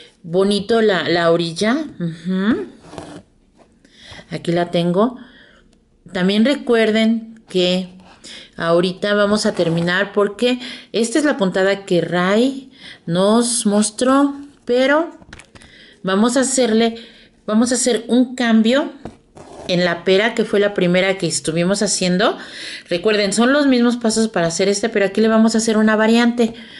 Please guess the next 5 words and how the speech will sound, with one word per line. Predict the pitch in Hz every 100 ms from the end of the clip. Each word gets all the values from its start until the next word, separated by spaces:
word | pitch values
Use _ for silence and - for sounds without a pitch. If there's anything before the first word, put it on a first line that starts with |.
| - - _
Ujú, | 180 185 180 254 294
de | 254
una | 220 214
vez. | 202 247 311 311 - - - _ _ - - - - _ _ _ - _ _ - _ _ _ _
Y | 247 285 320 339 -